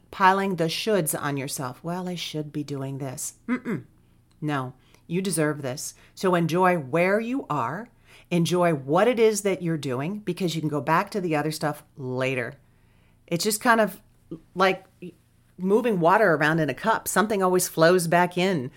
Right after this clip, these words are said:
to fill it up. So remember, you get to say what's important to you. You also get to make choices that move you in a direction that's important to you or not.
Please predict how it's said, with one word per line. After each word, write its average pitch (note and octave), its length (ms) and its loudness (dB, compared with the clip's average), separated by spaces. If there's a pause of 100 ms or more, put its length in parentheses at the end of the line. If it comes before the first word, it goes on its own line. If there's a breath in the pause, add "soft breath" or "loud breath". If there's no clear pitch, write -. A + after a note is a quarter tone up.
(240 loud breath)
to F3+ 120 0
fill F#3+ 240 2
it F3 140 -2
up. G3 320 -2 (500 soft breath)
So G#3 520 6 (180)
remember, G3 880 -2 (400)
you F3+ 300 0
get A#3+ 160 0
to F#3+ 80 -2
say D3+ 480 -2
what's E3+ 220 0
important D3+ 460 -4
to D3 140 -10
you. C3+ 320 -8 (160)
You D#3+ 480 0
also D#3 840 2 (100)
get D#3 220 -2
to E3+ 100 -4
make D#3+ 200 0
choices D#3 440 -4
that E3 180 -2
move E3 440 -2
you D#3+ 380 0 (720 soft breath)
in F#3 160 0
a F#3+ 80 0
direction E3+ 680 -4 (400)
that's D#3+ 240 0
important D3 460 -6
to C#3+ 120 -10
you A2+ 220 -8 (560)
or C4 180 2
not. B3+ 440 -4